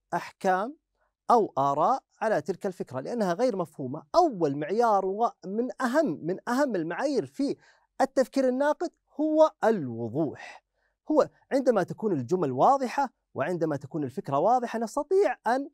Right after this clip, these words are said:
نفهم تلك الجملة وتلك العبارة، ونستطيع، آه، أن نتعامل معها. طيب، من معايير التفكير الناقد الوضوح. المعيار الثاني، من يعرف؟ أحسنت.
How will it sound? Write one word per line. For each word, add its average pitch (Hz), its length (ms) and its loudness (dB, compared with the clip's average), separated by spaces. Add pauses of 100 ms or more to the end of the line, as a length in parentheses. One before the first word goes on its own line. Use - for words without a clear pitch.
(340)
نفهم 196 480 0
تلك 151 320 -6
الجملة 170 540 0
وتلك 131 340 -6
العبارة، 165 540 -2 (260)
ونستطيع، 254 640 -2 (320)
آه، 165 240 4
أن 185 180 -2
نتعامل 160 520 -2
معها. - 320 -6 (300)
طيب، 180 300 4 (220)
من 269 160 4
معايير 214 240 6
التفكير 185 300 -4
الناقد 254 320 -2
الوضوح. 139 480 -4
المعيار 202 360 2
الثاني، 170 500 -2 (1400)
من 185 160 0
يعرف؟ 180 400 0 (1600)
أحسنت. 202 460 -4